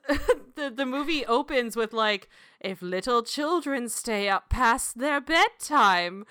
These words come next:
there's a, a, a, a man called the Ragman who goes around the streets at night, and if he finds you still awake, he'll turn you into a mouse and stuff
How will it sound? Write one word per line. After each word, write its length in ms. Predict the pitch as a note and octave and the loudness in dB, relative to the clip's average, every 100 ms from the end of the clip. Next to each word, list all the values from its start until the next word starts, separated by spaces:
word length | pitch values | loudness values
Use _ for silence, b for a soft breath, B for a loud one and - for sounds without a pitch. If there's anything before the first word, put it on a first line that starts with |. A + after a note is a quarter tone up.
| B B B | B B B
there's 440 | - F#3 F3+ F3 E3 | -6 0 0 -2 -4
a, 140 | E3+ F3 | -10 -6
a, 160 | D3+ E3 E3 _ _ _ _ | -6 -6 -10 _ _ _ _
a, 120 | E3 E3 F3 D#3 D3+ C#3 _ - | -6 -6 -10 -14 -16 -20 _ -8
a 100 | E3 | -6
man 640 | F3 F#3+ G#3+ G#3+ G3 F#3 | -2 2 4 4 4 0
called 260 | F#3 F#3+ E3+ | -4 -4 -4
the 100 | E3 | 0
Ragman 1120 | A3+ F#4 E4 A#3+ A3+ G#3+ F#3+ E3 D3+ D#3 D#3 | 4 4 2 -2 0 2 4 2 -2 -8 -12
who 120 | E3+ | -10
goes 560 | F3+ G#3+ B3 A#3+ A3 G#3 | -2 0 0 -2 -6 -6
around 440 | A3 A3 A#3 A3 | -2 0 0 -4
the 80 | G#3+ | -6
streets 500 | - A#3 C4+ - - | -8 -8 -8 -6 -8
at 120 | A3+ | -4
night, 380 | A#3 B3 C#4 - | -2 -2 -4 -6
and 160 | G#3+ | -6
if 140 | G3+ - | -6 -8
he 100 | G#3 | -12
finds 460 | - A#3+ D4+ C4+ C#4+ | 0 0 2 -2 -6
you 100 | C#4+ | -6
still 360 | - D4 D#4 | -8 -6 -6
awake, 360 | E4+ F4 F4 A3 | -4 -4 -4 -6
he'll 200 | A#3+ A#3 | -8 -8
turn 420 | - A#3 F4 F4+ | -6 -4 -2 -2
you 220 | F#4+ G4 | -2 -2
into 300 | G4+ F4 - | -4 -6 0
a 120 | F#4+ | 0
mouse 420 | E4+ F#4 D4 - - | 2 0 -2 -6 -10
and 160 | G3+ | -10
stuff 340 | - - A3 | -12 -8 -8